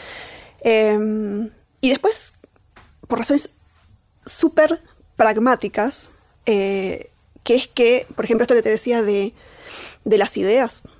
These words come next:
o de la toma de decisiones, si solamente nos basamos en lo que nosotros sabemos, en lo que nosotros pensamos, o en lo que, mm, la gente parecida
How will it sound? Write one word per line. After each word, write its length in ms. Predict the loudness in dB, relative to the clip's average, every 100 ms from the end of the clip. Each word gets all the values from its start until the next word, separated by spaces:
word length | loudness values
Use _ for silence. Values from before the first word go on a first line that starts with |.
| -2
o 100 | 0
de 100 | 0
la 80 | 0
toma 200 | 0 2
de 80 |
decisiones, 840 | 0 -2 -4 -2 0 2 0 -4 -10 _ _ _ _ _ _ _ _ _ _ _ _ _ _ -4
si 200 | -2 0
solamente 600 | 0 2 4 4 4 2
nos 140 | 0
basamos 360 | 0 2 0 2
en 100 | 2
lo 120 | 2
que 80 | 0
nosotros 360 | 0 0 -2 -2
sabemos, 440 | 0 2 0 -2
en 80 | -4
lo 80 | -2
que 80 | -2
nosotros 300 | -2 -4 -2
pensamos, 680 | -2 0 -2 -2 -4 -8 -12 _ _ _
o 140 | 2
en 80 | 4
lo 120 | 2
que, 360 | 2 2 2 0 _ -10
mm, 100 | -10 -10 _ _ _ -6
la 180 | -4 0
gente 460 | 0 2 0 -2 -14 -8
parecida 720 | 0 0 0 0 2 2 0